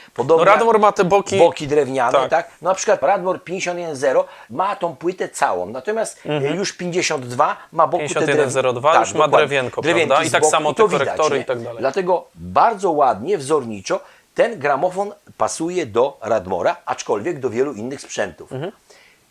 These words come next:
Speaker 1: Y, tutaj mamy bardzo, jeszcze jeden bardzo ciekawy gramofon, również pożądany. Uważam, że jeżeli chodzi o odtwarzanie tych gramofonów, wszystkie są bardzo porównywalne. Tak jak mówiliśmy o Bambino,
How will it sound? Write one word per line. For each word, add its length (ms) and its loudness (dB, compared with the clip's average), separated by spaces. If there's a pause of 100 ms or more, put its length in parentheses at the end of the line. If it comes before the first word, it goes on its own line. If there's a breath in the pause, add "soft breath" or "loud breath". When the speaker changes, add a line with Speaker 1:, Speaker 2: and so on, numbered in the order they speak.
(680 soft breath)
Speaker 1:
Y, 300 0
tutaj 340 -6
mamy 440 -2 (240)
bardzo, 560 0
jeszcze 340 -2
jeden 260 -2
bardzo 280 -2
ciekawy 560 -2 (400 soft breath)
gramofon, 640 0
również 440 -2
pożądany. 640 -4 (340 soft breath)
Uważam, 400 -4
że 260 0 (100)
jeżeli 320 -2
chodzi 320 -2
o 220 0 (540 soft breath)
odtwarzanie 840 0
tych 200 -8
gramofonów, 760 -4 (220 soft breath)
wszystkie 360 -4
są 240 -4
bardzo 420 0
porównywalne. 880 -2 (320 soft breath)
Tak 120 0
jak 140 2
mówiliśmy 400 -4
o 40 2
Bambino, 600 -2